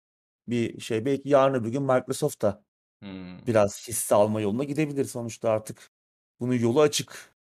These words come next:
Speaker 1: Ee,
Speaker 2: Evet.
Speaker 1: ama
Speaker 2: Biz de alabiliriz.
Speaker 1: Tabii, <laughs> tabii.
Speaker 2: <laughs>
Speaker 1: Ee,
Speaker 2: Sen de gerçi para olsa komple alırsın, ben biliyorum.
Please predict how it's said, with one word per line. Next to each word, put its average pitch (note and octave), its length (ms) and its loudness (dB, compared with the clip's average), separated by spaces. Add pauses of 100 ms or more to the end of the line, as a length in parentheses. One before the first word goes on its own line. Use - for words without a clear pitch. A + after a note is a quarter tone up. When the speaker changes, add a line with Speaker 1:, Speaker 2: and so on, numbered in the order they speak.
(140)
Speaker 1:
Ee, G#2+ 40 -4
Speaker 2:
Evet. G#2 600 -6
Speaker 1:
ama B2+ 320 4
Speaker 2:
Biz D#3 160 -4
de G3 40 6
alabiliriz. A2 580 2 (480)
Speaker 1:
Tabii, E3 260 4 (200)
<laughs> - 220 -20
tabii. D3+ 280 2
Speaker 2:
<laughs> - 100 -20 (840)
Speaker 1:
Ee, A2 360 -2
Speaker 2:
Sen C#3 280 2
de C3+ 60 2
gerçi C3 280 2
para A#2+ 180 2
olsa B2 220 -8
komple G#2 320 -12
alırsın, F#2+ 380 -16
ben F2 180 -20
biliyorum. F2+ 260 -20